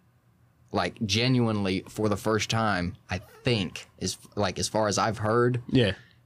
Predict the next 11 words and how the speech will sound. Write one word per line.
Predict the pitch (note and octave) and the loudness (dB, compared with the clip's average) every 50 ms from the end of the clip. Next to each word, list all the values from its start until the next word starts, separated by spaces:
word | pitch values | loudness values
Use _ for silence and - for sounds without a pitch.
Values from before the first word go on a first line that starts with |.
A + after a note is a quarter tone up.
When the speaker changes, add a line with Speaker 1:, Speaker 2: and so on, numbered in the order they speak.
| _ _ _ _ _ _ _ _ - | _ _ _ _ _ _ _ _ -4
Speaker 1:
eh, | - - - - - | -4 -4 -4 -6 -6
like, | - G#2+ G#2 F#2+ D2 D#2+ | -2 0 0 0 0 2
you | G2+ G#2 G#2 | 2 4 4
had | G#2 G#2+ G2+ F#2+ F#2 - A#1+ - - _ _ _ _ _ _ _ _ _ _ _ _ _ _ _ - - | 4 2 2 0 -2 -4 -8 -12 -16 _ _ _ _ _ _ _ _ _ _ _ _ _ _ _ -12 -4
people | - B2+ A#2 A#2 G2+ G2+ | 0 0 2 2 2 0
from | F#2 - - F2+ F2+ F2 E2+ - - - - | -2 -2 -2 -2 -2 -2 -2 -4 -8 -8 -2
all | F#2 G2 G#2 G#2 | 0 2 2 2
over | G2+ G2+ G#2 | 2 2 0
the | G#2 | 0
world | G2 G2 F#2+ F#2 F2+ F2 F2 | 0 2 2 2 0 0 -2
living | - F2 G2+ G2 F2 F2 F2 E2+ E2+ F#2+ | -2 0 0 0 0 0 -2 -2 -2 -4